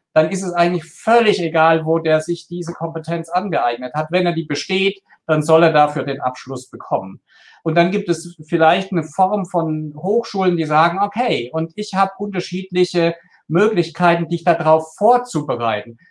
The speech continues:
Aber es ist ka-, quasi kein Zwang mehr, jetzt in einer Hochschule dann eingeschrieben zu sein, um, äh, diesen Abschluss zu bekommen.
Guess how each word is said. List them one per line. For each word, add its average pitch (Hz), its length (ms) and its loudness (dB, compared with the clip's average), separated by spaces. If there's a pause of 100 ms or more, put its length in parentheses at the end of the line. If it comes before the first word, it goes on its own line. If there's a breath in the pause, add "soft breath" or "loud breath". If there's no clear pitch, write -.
(120 soft breath)
Aber 160 200 0
es 170 140 0
ist 170 140 -6
ka-, 170 300 0
quasi 175 320 0
kein 170 460 -4
Zwang 180 760 -2
mehr, 147 240 2
jetzt 151 360 -8
in 156 160 -6
einer 147 300 -4
Hochschule 147 580 -6 (360)
dann 135 180 -4
eingeschrieben 131 680 -4
zu 110 120 -14
sein, 117 480 -2 (320 loud breath)
um, 143 300 -2
äh, 131 280 -6
diesen 135 240 -4
Abschluss 120 460 -6
zu - 120 -18
bekommen. - 440 -14